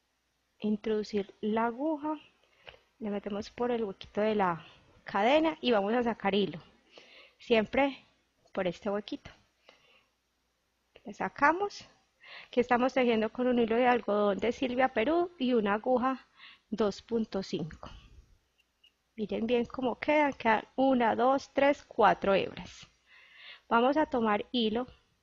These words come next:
y la vamos a pasar por las dos primeras hebras.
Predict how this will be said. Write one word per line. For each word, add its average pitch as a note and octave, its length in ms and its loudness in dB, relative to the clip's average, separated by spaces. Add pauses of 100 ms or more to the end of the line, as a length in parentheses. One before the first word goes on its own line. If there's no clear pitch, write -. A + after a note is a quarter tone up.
(320)
y A3+ 120 -2
la A3 100 2
vamos G3 180 0
a A#3 100 0
pasar G3+ 300 -2
por A3+ 160 -4
las G#3+ 260 -2
dos G#3 400 -4 (320)
primeras A3+ 580 -2 (120)
hebras. - 540 -8